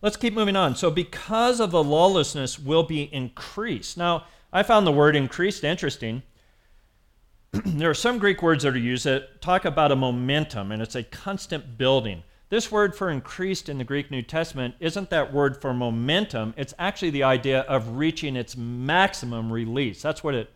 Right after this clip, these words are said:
the word's used here. So we could actually say, because lawlessness will reach its maximum intensity.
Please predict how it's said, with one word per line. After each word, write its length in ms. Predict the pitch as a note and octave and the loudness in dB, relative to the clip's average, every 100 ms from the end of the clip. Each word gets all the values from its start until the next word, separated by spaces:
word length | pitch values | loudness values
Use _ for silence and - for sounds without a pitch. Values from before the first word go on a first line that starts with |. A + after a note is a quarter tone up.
| - | -12
the 80 | B2 | -10
word's 340 | A#2 B2 A2+ | -4 -4 -4
used 320 | A#2 A#2+ A2+ - | -6 -4 -6 -12
here. 220 | E2+ - _ _ _ | -18 -18 _ _ _
So 120 | - | 0
we 120 | F3+ | 2
could 160 | F3 F3+ | 4 4
actually 260 | A3 - E3 | 4 4 -2
say, 240 | - C#3+ | 2 0
because 400 | D3 - F3 - | 0 0 0 0
lawlessness 720 | C#3 D#3 G#3 G#3+ - F#3+ - | 2 6 6 4 0 -6 -2
will 160 | D#3 C3 | 0 0
reach 320 | E3 E3+ D#3 | 2 0 0
its 180 | B2+ C#3 | -6 -4
maximum 920 | C3 C3+ D#3 G3 G#3 - G#3+ G#3+ G3+ | -2 0 2 2 2 -2 0 0 0
intensity. 800 | F#3 F3 - G#3+ A3+ G3 A#2 F#2 | -2 -4 -4 -4 -4 -4 -6 -8